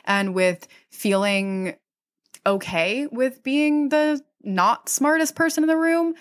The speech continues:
Who told you that you needed to be the smartest person in the room? Who told you that you needed to be the most capable, the most prepared? Why do you feel like that is necessary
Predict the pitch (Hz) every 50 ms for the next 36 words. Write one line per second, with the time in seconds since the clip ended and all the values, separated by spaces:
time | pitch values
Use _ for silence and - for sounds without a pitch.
0 | _ _ - 330 359 - - 247 269 294 220 202 170 160 165 175 - - 190 180
1 | 175 170 175 170 - 175 170 165 160 160 160 - 175 160 170 - - - 175 170
2 | - 180 180 180 170 170 170 165 165 170 170 - - - - 247 262 - 196 226
3 | 220 208 220 208 190 180 - 185 180 175 175 175 175 - 190 185 175 170 165 170
4 | 170 - - 180 185 - 185 175 170 165 165 175 170 170 170 - - 170 170 -
5 | 196 190 180 156 143 156 202 - - - - - - _ _ _ _ 190 180 180
6 | 185 196 208 214 208 196 - 214 196 180 175 170 175 170 170 170 175 190 180 190
7 | - 208 - - 170 165 156 160 160 160 190 -